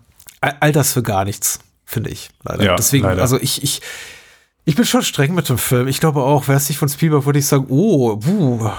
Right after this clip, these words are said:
Speaker 1: welch-, welches verrückte Genie hat denn diesen, diesen, diesen Quatsch verbrochen?“
Speaker 2: <laughs> Ja.
Speaker 1: Aber natürlich, äh, ja,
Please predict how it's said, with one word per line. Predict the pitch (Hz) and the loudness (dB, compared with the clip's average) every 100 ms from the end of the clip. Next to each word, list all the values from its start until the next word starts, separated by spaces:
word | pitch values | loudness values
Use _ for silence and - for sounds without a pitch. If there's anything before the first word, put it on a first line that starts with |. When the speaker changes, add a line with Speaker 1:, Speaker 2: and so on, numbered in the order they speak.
| 110 - - - 110 - - 82 - - | -10 -10 -10 -12 -14 -14 -10 -10 -10 -12
Speaker 1:
welch-, | 117 120 120 113 131 | -10 -4 -2 -2 0
welches | 131 127 - | 0 0 0
verrückte | - 123 190 - 131 | 0 0 0 2 2
Genie | 135 139 165 | 4 4 2
hat | 147 | 2
denn | 151 | 2
diesen, | 147 143 127 | 2 2 2
diesen, | 120 120 120 | 0 0 0
diesen | 131 123 | 0 0
Quatsch | - 127 - | 2 2 2
verbrochen?“ | 127 104 113 131 107 - - | 2 2 2 2 0 -4 -10
Speaker 2:
<laughs> | - | -4
Ja. | 95 - - - | -4 -4 -8 -2
Speaker 1:
Aber | 135 | 2
natürlich, | 135 - 139 143 - - 117 | 2 2 0 0 -2 -10 -8
äh, | 101 117 - | -4 -4 -2
ja, | 110 113 | 0 2